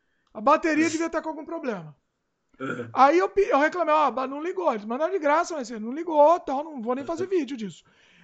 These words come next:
Speaker 1: Aí mandaram um outro. Que aí eu acho que ligou, mas daí também nada funcionou direito.
Speaker 2: <laughs>
Speaker 1: E aí até assim, eu coloquei a som-,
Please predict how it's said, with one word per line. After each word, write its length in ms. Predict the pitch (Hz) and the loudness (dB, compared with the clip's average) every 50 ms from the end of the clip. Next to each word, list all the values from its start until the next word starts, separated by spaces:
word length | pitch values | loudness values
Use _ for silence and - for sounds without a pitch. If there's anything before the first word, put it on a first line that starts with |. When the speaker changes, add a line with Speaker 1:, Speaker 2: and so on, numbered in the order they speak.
| - _ - | -20 _ -2
Speaker 1:
Aí 260 | - 262 285 339 392 | 2 4 4 4 4
mandaram 340 | 392 392 392 370 381 381 415 440 | 0 -2 0 4 4 4 4 4
um 120 | 427 415 | 2 4
outro. 460 | 381 349 311 320 - - 170 147 147 _ _ _ _ _ _ _ _ _ _ _ _ _ _ _ _ _ _ _ _ _ _ _ _ _ _ _ | 6 6 6 6 4 -10 -14 -14 -16 _ _ _ _ _ _ _ _ _ _ _ _ _ _ _ _ _ _ _ _ _ _ _ _ _ _ _
Que 100 | - 311 | -2 0
aí 140 | 311 320 370 | 0 2 2
eu 120 | 392 392 392 | 0 -2 -2
acho 160 | 427 - - | -4 -4 -2
que 100 | - 392 | -2 -2
ligou, 420 | 392 370 320 277 311 349 392 427 440 | 0 -2 -2 -2 -2 -2 -2 -2 -2
mas 100 | 440 415 | -4 -4
daí 160 | 427 415 415 | -4 -4 -4
também 240 | 415 415 403 415 392 | -4 -6 -6 -4 -4
nada 260 | 415 427 480 494 480 | -4 -2 -2 -4 -4
funcionou 420 | 415 440 - 427 427 359 349 320 | -8 -8 -4 -4 -4 -4 -4 -6
direito. 400 | 254 254 233 196 156 - _ _ _ _ _ _ _ _ _ _ _ - - - - - _ _ _ _ - | -6 -6 -8 -8 -10 -12 _ _ _ _ _ _ _ _ _ _ _ -20 -20 -20 -20 -20 _ _ _ _ -2
Speaker 2:
<laughs> 380 | 170 160 - - - - - - | -2 -2 -2 -2 -6 -6 -4 -2
Speaker 1:
E 80 | 262 | 0
aí 220 | 311 339 370 392 427 | 2 2 4 4 2
até 280 | 381 370 370 427 440 | 2 0 0 -2 -2
assim, 180 | 440 - 381 370 | -2 -4 -6 -6
eu 120 | 330 294 | -6 -6
coloquei 560 | - 381 392 403 381 - - - 330 370 392 | -6 -6 -4 -4 -6 -6 -4 -2 -2 0 0
a 80 | 370 302 | 0 -2
som-, 320 | - - 277 330 339 453 | -4 -4 -6 -6 -6 -8